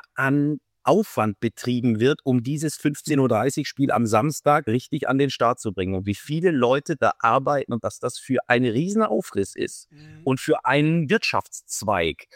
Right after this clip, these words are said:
Speaker 1: Und da finde ich dann schon, dass wenn die technischen Mittel zur Verfügung stehen, man sie nutzen sollte. So, das ist mal die globale Antwort, dass ich sage, und das zeigen ja auch die Statistiken, wenn man die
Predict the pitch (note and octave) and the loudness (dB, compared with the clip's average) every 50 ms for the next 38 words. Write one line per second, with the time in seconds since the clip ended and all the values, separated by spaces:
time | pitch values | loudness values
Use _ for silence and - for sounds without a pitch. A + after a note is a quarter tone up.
0 | - - - - B2 A#2 G2 - B2 - D3 - F3 F3+ E3+ F#3 E3 - - - | -20 -14 -6 -2 -2 0 2 2 0 0 2 0 0 0 0 -2 -4 -4 -2 0
1 | C#3 C3+ B2+ - - - - D3 D3+ E3+ G3+ A3 A3+ F#3+ E3 C#3 B2+ - - G2+ | 2 2 2 0 -2 0 0 2 2 2 0 0 0 0 0 0 0 0 -2 0
2 | A#2 C#3 G3 F#3+ F3+ - - D3+ - - E3 C3+ - C3+ C3 D#3 D#3 - D3 - | 0 0 0 0 -2 -2 -4 -4 -2 -2 -4 -2 0 0 0 0 -2 -4 -8 -4
3 | - C#3 A#2 - A2+ G2+ - - C3+ D3+ D#3 F3 F#3 E3 - - - D#3+ E3 F#3 | -2 -4 -2 -2 -2 -4 -2 -2 -2 0 0 0 -2 -2 -6 -4 -2 -2 0 0
4 | G3+ A3 A#3 C4 _ _ _ _ _ _ _ _ _ _ _ _ _ _ _ _ | 0 0 -2 -4 _ _ _ _ _ _ _ _ _ _ _ _ _ _ _ _
5 | _ _ _ _ - - A2 B2 B2 D3+ C#3+ C3 B2+ - - - G2 F2+ E2+ E2 | _ _ _ _ -4 -2 0 0 2 2 2 0 0 -2 -2 -4 -2 0 0 -2
6 | D#2+ - D#2+ - A2 A2 - C#3+ D3 - E3 - F3 D#3+ D3+ D3+ D3 B2 - B2 | 0 -2 -4 -2 -2 -2 0 -2 -2 -4 -2 0 2 2 2 2 0 0 0 0
7 | A2+ G2+ - A2 C3 D3+ C#3+ A2+ D3 D3+ - D3 C3 - B2+ B2 B2 G#2+ - G#2 | 2 2 4 4 4 4 2 0 0 0 -2 -2 -2 -2 -2 -2 -2 -2 -2 0
8 | G2+ B2+ C#3 D3 D#3 D#3 D#3+ - _ _ _ _ _ _ _ _ _ - D3+ C3+ | 0 0 0 0 -2 -2 -4 -6 _ _ _ _ _ _ _ _ _ 0 2 2
9 | A#2 A2 - A2 - - - - G#2+ A2 B2+ C3 A#2+ G2+ G2+ A2 - - - G2+ | 2 2 0 -2 -2 -2 -2 0 2 2 2 2 0 -2 -2 -4 -4 -4 -4 -4
10 | F#2+ F#2 F2 - - G2 F#2 - E3 D#3+ - - F3 - - - A2+ - - _ | -4 -4 -4 -4 -4 -4 -4 -4 -6 -6 -4 -4 -4 -4 -2 -2 -2 -4 -4 _
11 | _ _ _ _ - G#2 G2+ G2+ G2+ G2+ F#2+ - G#2 - | _ _ _ _ -2 0 2 2 0 0 -2 -2 -4 -6